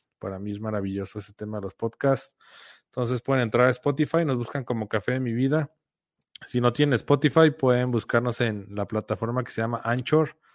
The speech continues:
<clears throat> que es, en inglés se llama Anchor, que es, eh, Ancla, y también estamos ahí como Café de mi Vida. Entonces, búsquenos y también síganos en Facebook, en Simple Coffee S L P. Vamos a ver,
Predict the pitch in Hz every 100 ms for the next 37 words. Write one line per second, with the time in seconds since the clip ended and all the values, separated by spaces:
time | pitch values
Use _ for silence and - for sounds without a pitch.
0 | _ _ _ _ _ - 156 147 123 120
1 | 117 110 - - 117 107 104 101 113 -
2 | 120 120 120 135 127 151 151 135 - 117
3 | 113 - _ _ - - 127 127 165 160
4 | _ _ _ _ - 113 110 107 107 120
5 | 113 104 104 117 107 - 98 107 104 98
6 | 92 92 87 87 98 90 101 110 - 127
7 | 131 127 - _ _ _ _ 127 110 107
8 | 104 101 113 110 110 - 117 120 117 -
9 | 113 117 113 101 - 113 113 - 113 120
10 | 113 - 117 113 - 104 - _ _ _
11 | _ _ _ _ 117 117 120 127 135 139
12 | 139 135 143